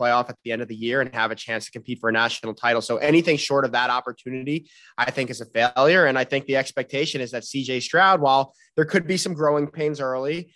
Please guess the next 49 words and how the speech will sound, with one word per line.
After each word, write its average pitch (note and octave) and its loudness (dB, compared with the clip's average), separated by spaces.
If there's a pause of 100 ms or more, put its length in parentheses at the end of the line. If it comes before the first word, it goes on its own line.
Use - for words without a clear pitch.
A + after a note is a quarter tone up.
(240)
um, C3 0
you D3+ -6
know, C#3+ 0
he's C#3 -4
got C#3+ -2
a C#3 -4
great C#3+ -4
support C#3 -8
system, C#3 -8
especially C3+ -4
on C3 -4
the C3 2
offensive B2+ -4
side C3 -2
of B2 -12
the B2 -8
ball. C3+ 0
And, B2 -6 (300)
you C3+ -12
know, C#3 -2
if C3+ -2
he D#3+ -4
could D3+ -8
get D3+ 0
through D3+ -2
some - -4
of C#3+ -2
those C3+ -2
growing C#3 -2
pains D3 -2
by B2+ -2
middle C#3 0
of C#3 -4
the C#3 -6
year, C#3+ -2
end C3+ -4
of C3 -8
the C3 -8
year, C3 -4 (320)
it's C3+ -6
expected D3+ 0
that, B2+ 2 (100)
you C#3+ -2
know, B2+ 0
he's C#3 -6
gonna C3+ 0
be C3+ -2
potentially C3 -8
Big C3 -4